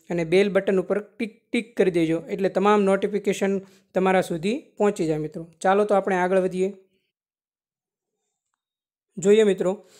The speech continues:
તો કે વિવિધ રમતોમાં ખેલાડીઓની સંખ્યા કેટલી છે? તો કે હોકી, હોકીમાં હોકી, ક્રિકેટ અને ફૂટબોલ, આ ત્રણે ત્રણ રમત તમારે યાદ રાખવાની છે. આ ત્રણે ત્રણ રમતમાં અગિયાર ખેલાડી હોય છે. ક્રિકેટમાં અગિયાર ખેલાડી હોય, હોકીમાં પણ અગિયાર ખેલાડી હોય અને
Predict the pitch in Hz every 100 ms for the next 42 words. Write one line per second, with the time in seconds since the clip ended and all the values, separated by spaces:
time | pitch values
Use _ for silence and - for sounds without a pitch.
0 | _ - 196 196 180 185 220 202 208 208
1 | 208 214 208 196 208 208 208 196 190 196
2 | 196 190 190 175 156 147 147 _ _ _
3 | _ - 190 196 175 175 185 202 160 -
4 | _ _ _ _ _ _ _ - 175 175
5 | 202 208 208 - _ _ - 185 190 202
6 | 214 - _ - 185 202 196 185 175 190
7 | 175 160 156 160 - 170 180 175 185 190
8 | 190 190 190 190 185 185 185 185 185 185
9 | 185 190 202 208 220 _ _ _ - 165
10 | 180 180 185 185 190 208 190 180 180 175
11 | 202 - 202 180 202 170 175 160 151 147
12 | 143 143 135 _ _ _ - 170 170 180
13 | 185 180 170 180 170 180 180 180 175 175
14 | 175 160 165 165 202 202 202 190 170 175
15 | 151 151 151 147 147 151 151 180 247